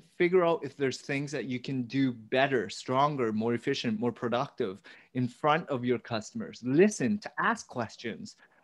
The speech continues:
communicate with them, acknowledge your gaps, understand from your customer's standpoint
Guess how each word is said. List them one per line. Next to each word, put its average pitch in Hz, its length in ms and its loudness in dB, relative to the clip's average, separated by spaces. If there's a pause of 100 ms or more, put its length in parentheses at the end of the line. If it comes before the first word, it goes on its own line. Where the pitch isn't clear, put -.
(160)
communicate 165 640 6
with 120 180 -4
them, 104 280 -8 (280)
acknowledge 156 640 4
your 135 120 2
gaps, 113 500 0 (100)
understand 151 720 -2
from 135 140 -2
your 127 100 2
customer's 151 580 -4
standpoint 143 680 -4